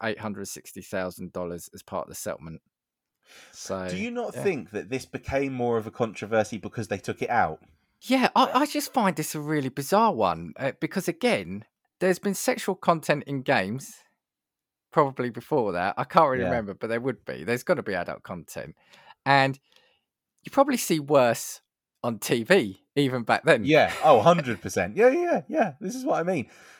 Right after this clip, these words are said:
Speaker 1: Yeah, maybe, uh, maybe it became more because people were trying to find it quick. When, when you hear about it, you're gonna, like you said, people are gonna wanna try find it, aren't they? It becomes more of a thing. Now, I still think it's unfair. I mean, should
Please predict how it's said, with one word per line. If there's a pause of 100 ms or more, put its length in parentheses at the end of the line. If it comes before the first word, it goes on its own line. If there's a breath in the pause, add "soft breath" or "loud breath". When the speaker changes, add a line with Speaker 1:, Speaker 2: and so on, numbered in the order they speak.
(140 loud breath)
Speaker 1:
Yeah,
maybe,
uh,
maybe
it
became
more
because
people
were
trying
to
find
it
quick.
When,
when
you
hear
about
it,
you're
gonna, (260)
like
you
said, (140)
people
are
gonna
wanna
try
find
it,
aren't
they?
It
becomes
more
of
a
thing.
Now, (440 soft breath)
I
still
think
it's (640)
unfair.
I
mean,
should